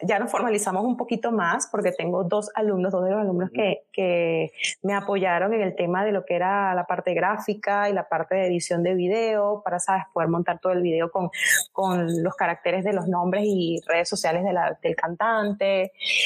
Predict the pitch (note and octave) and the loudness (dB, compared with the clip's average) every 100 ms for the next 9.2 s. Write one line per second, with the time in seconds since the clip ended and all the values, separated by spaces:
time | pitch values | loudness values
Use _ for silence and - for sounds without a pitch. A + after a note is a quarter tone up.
0 | - - - B3 B3 A#3+ A3 G#3+ A3 G#3+ | 0 -2 -4 0 2 2 2 0 0 -2
1 | G3+ A3+ A#3+ B3 C#4 C#4 - A#3 C4 - | -2 0 0 0 -2 -4 -10 -8 -8 -8
2 | - - B3 - A3 A3 B3+ D#4 C#4 A#3 | -4 0 0 0 -2 0 0 0 -2 -2
3 | C4 D4 D4 D4 A3+ G#3+ A#3+ B3+ D#4 D4 | 0 0 0 0 0 0 -4 -2 0 0
4 | C#4 C#4 D#4 D4 G#3 F3+ E3+ F#3+ A3 G3+ | 0 0 0 0 0 0 -2 -2 0 0
5 | D#3+ - F#3 F#3 C4+ B3+ - E3 F#3+ - | 0 -2 -2 0 2 0 -2 0 0 0
6 | G#3+ G#3+ F#3+ F3+ - F3 - - - - | -2 0 0 -2 -2 -2 -2 -2 0 -2
7 | - - B3+ B3 B3 A#3 A#3 A3+ A3+ B3+ | -6 -4 0 2 2 2 0 0 0 0
8 | C#4 - A#3+ G#3+ G#3+ G3 G3+ A3+ C4 D4 | -2 -2 -2 -2 0 0 2 2 2 2
9 | D4 D4 | 0 -2